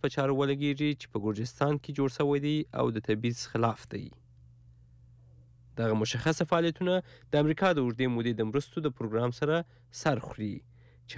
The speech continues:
هدف یې دا دی چې په یو شمېر سکتورونو کې د اصلاحاتو ملاتړ وکړي او د ادارو جوړول تقویه کړي. امریکا غواړي چې د قانون د حاکمیت ملاتړ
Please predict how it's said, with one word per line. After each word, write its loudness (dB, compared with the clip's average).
هدف 0
یې 2
دا 6
دی 2
چې -18
په 4
یو 2
شمېر 0
سکتورونو -2
کې 0
د 2
اصلاحاتو 2
ملاتړ 2
وکړي -6
او 4
د 4
ادارو 0
جوړول 2
تقویه -2
کړي. -10
امریکا -2
غواړي 4
چې -14
د -4
قانون 2
د 2
حاکمیت -4
ملاتړ 0